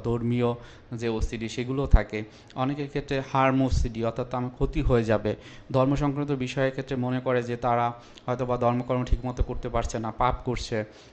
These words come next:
আবার অনেকে মনে করে যে, আহ, হয়তো বা, আহ, সে এমন কিছু করছে যে যেটা হলো যে নবী বা সৃষ্টিকর্তার জন্য, আহ, খারাপ, আহ, এবং অসম্মানজনক। আহ, অনেকের ক্ষেত্রে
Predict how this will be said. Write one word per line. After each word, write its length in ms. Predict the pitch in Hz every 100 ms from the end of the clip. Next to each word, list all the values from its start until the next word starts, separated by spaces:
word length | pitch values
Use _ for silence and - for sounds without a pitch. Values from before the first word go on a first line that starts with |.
| -
আবার 220 | 127 127
অনেকে 440 | 127 131 135 127 -
মনে 320 | 131 127 131
করে 240 | 131 123 120
যে, 300 | 123 117 117 -
আহ, 260 | 123 117 -
হয়তো 280 | 117 117
বা, 320 | 120 120 120 -
আহ, 260 | 120 117 -
সে 140 | 131
এমন 240 | 120 131 135
কিছু 240 | 139 139
করছে 360 | 135 120 - 113
যে 120 | 117
যেটা 220 | 117 120
হলো 200 | 120 123
যে 200 | 117 120
নবী 400 | 117 120 120 117
বা 280 | 117 113 110 - 120 -
সৃষ্টিকর্তার 600 | 123 - 127 123 127 120
জন্য, 380 | 117 117 113 110 - - -
আহ, 140 | 90
খারাপ, 300 | - 135 123 117 - -
আহ, 640 | - 62 57 62 80 60
এবং 340 | 110 120 120 123
অসম্মানজনক। 840 | 131 - 127 123 113 110 110 104 - - - -
আহ, 120 | 131
অনেকের 260 | 131 143 151
ক্ষেত্রে 380 | 156 156 165